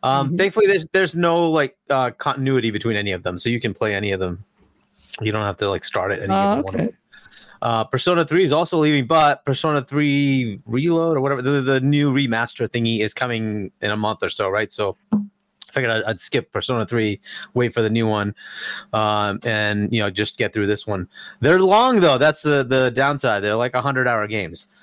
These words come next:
Speaker 1: Um,
Speaker 2: Yeah.
Speaker 1: so you have to kinda <laughs> spend, spend the time. Um, but yeah, whatever. So, uh, playing through it, it's, uh, it's fun enough so far. Uh, certainly better than Baldur's crap.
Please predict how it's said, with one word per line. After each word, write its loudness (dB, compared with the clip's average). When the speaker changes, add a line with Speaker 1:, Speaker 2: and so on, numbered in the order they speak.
Speaker 1:
Um, 0
Speaker 2:
Yeah. 0
Speaker 1:
so -2
you -2
have -2
to -20
kinda -2
<laughs> -18
spend, -4
spend -4
the 0
time. -2
Um, 0
but 2
yeah, 2
whatever. 2
So, 0
uh, 2
playing 0
through 2
it, -2
it's, -2
uh, 2
it's -8
fun -2
enough 0
so -2
far. 0
Uh, 0
certainly -2
better 0
than -2
Baldur's -2
crap. -8